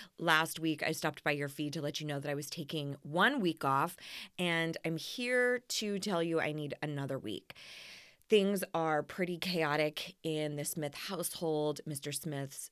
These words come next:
sister got married, and we do crazy stuff for Halloween, and we've just got a bunch of things going on. So I'm going to take this week as well.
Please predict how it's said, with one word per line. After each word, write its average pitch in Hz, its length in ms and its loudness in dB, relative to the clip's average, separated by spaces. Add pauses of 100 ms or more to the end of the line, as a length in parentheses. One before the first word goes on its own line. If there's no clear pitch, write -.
sister 185 840 4 (180)
got 170 260 0
married, 156 580 0 (120)
and 139 600 -4
we 147 140 -4
do 143 160 -4
crazy 156 340 0
stuff 143 240 -4
for 139 120 -6
Halloween, 170 800 2 (100)
and 143 180 -6
we've 147 160 -6
just - 340 -8 (680)
got 151 300 2
a 151 80 -2
bunch 196 400 4
of 190 100 2
things 147 320 -2
going 143 320 -2
on. 135 380 -4
So 147 480 2 (100)
I'm 151 220 0
going 180 180 2
to 175 100 -2
take 151 360 -4
this 156 220 0
week 156 240 -2
as 143 200 -4
well. 139 460 0